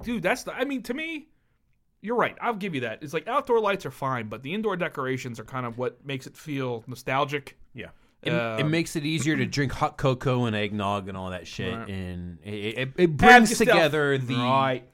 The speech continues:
Speaker 2: the atmosphere. It's all about the feng shui.
Speaker 1: No, it's about the fucking feng shui.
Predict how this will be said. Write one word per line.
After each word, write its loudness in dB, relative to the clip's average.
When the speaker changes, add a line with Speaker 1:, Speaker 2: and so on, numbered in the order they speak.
Speaker 2:
the -6
atmosphere. 0
It's -8
all 2
about 2
the -6
feng -4
shui. -6
Speaker 1:
No, -6
it's -12
about -10
the -20
fucking -16
feng -6
shui. -8